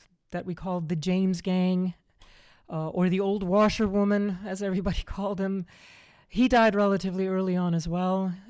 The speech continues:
In late October of ninety-one, he succumbed to aids. I remember seeing him on the Hill just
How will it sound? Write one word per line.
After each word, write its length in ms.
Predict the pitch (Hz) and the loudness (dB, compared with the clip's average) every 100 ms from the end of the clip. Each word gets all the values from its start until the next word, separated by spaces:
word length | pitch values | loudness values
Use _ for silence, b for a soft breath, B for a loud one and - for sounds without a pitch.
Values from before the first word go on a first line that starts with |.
| 277 | -6
In 160 | 175 | -4
late 180 | 180 185 | -2 -2
October 460 | 185 165 196 180 175 | -2 -4 -6 -4 -4
of 100 | 165 | -4
ninety-one, 840 | 175 170 170 175 180 180 175 - | -2 -2 -2 -2 -2 -2 -2 -6
he 600 | - 165 185 180 175 175 | -10 -6 -4 -2 -2 -4
succumbed 460 | - 165 - 165 170 | -6 -14 -8 -8 -8
to 100 | - | -8
aids. 500 | 165 165 165 165 - - | -8 -8 -8 -10 -16 -12
I 60 | |
remember 400 | 180 170 170 165 | -8 -6 -6 -6
seeing 400 | 165 - 170 165 | -8 -4 -2 0
him 220 | 165 165 165 | -2 -4 -6
on 120 | 165 | -6
the 80 | 160 | -6
Hill 340 | 170 165 160 b b b b b b | -6 -6 -8 b b b b b b
just 440 | - 165 - - | -10 -10 -10 -16